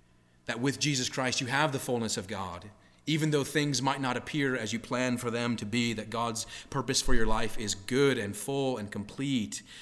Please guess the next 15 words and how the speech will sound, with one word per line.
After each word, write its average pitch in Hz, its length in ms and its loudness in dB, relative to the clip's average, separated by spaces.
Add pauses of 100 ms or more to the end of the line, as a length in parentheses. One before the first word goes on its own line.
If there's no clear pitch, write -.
(120)
and 107 300 -4
real 160 320 6
and 131 120 2
true 147 300 2
for 135 160 -2
you 123 180 2
because 117 280 -4
of 110 100 -6
who 120 160 -4
Christ 117 420 -2
is, 107 200 -2
that 110 140 -6
he 151 100 -4
has 135 360 -2
you 156 360 4